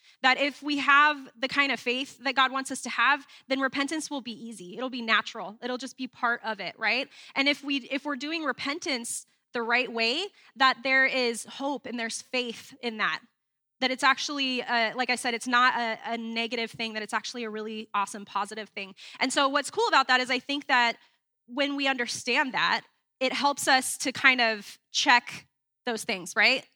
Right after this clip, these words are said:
If I need, if, if I wanna know if my faith is, is, you know, what it, everything that it should be, then repentance should,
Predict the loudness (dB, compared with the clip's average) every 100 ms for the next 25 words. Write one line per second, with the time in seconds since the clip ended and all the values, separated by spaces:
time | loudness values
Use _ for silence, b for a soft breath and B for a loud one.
0 | _ _ -6 -4 2 2 2 0 -2 -4
1 | -4 -10 -4 2 2 4 2 0 2 0
2 | 2 -2 -2 -4 -6 -10 -6 -4 -4 -6
3 | -10 _ -8 -2 0 0 0 0 0 -4
4 | -4 -4 -4 -8 -4 -6 -6 B B 0
5 | 2 2 0 -2 -2 0 0 -2